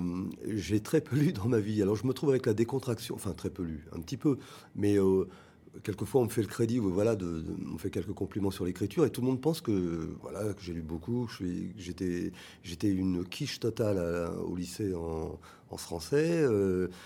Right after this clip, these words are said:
et quand j'entends maintenant des profs de français qui viennent se faire dédicacer le bouquin et qui me font des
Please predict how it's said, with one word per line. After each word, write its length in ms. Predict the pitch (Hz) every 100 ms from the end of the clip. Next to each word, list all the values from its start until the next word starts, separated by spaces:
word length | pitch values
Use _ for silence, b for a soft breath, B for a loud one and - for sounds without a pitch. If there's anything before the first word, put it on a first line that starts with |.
| B B
et 40 | 107
quand 140 | 104
j'entends 260 | 98 95 98
maintenant 240 | 95 95
des 100 | 95
profs 260 | 92 98 85
de 140 | 87
français 380 | 85 - 87 110
qui 120 | 107
viennent 260 | 87 92 87
se 120 | -
faire 140 | - 85
dédicacer 420 | 85 82 92 -
le 80 | 87
bouquin 220 | 90 98
et 60 |
qui 100 | 95 90
me 40 |
font 120 | -
des 140 | 87